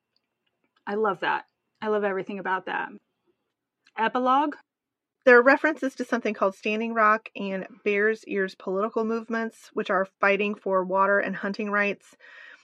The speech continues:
Speaker 2: which in essence, in this case, equal human rights,
Speaker 1: Mm-hmm.
Speaker 2: which is pretty amazing. They mentioned that Elsie is studying biochemistry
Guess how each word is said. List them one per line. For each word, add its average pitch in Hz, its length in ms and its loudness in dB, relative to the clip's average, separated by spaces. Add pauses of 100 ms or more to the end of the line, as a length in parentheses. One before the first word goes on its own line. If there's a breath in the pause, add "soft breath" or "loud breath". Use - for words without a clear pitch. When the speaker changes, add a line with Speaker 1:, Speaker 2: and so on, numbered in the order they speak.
(220 loud breath)
Speaker 2:
which - 240 -6 (180)
in 277 120 6
essence, 226 340 2
in 208 80 -2
this 208 160 -4
case, - 380 -8 (260)
equal 196 260 -8
human - 340 -10
rights, - 380 -14 (800)
Speaker 1:
Mm-hmm. 220 280 -6
Speaker 2:
which 226 160 0
is 214 100 -4
pretty 196 220 -4
amazing. 185 520 -6 (1000 soft breath)
They 214 160 2
mentioned 214 400 -4
that 196 160 -4
Elsie 214 440 -2
is 196 160 -6
studying 190 500 -4
biochemistry 233 1000 -4